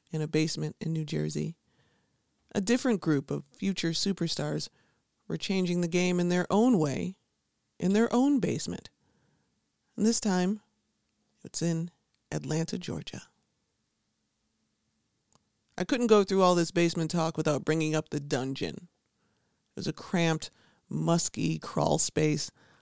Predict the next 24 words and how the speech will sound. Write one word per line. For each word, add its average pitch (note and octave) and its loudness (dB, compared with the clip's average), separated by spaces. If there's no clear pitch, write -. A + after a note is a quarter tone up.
underneath F#3+ 2
Rico F#3+ 4
Wade's D#3+ 6
mother's E3+ 6
house, A2 -2
where E3+ 0
he A3 4
and C4+ 4
his C4 2
production F3 2
team, D#3 0
Organized F#3 2
Noise, C#3+ 2
would G#3 4
create A3 2
the C4 0
space - -2
for D#3 -10
Big G#3 -2
Boi F#3 4
and - -6
Andre G3 2
three G#3 -2
thousand D#3 -4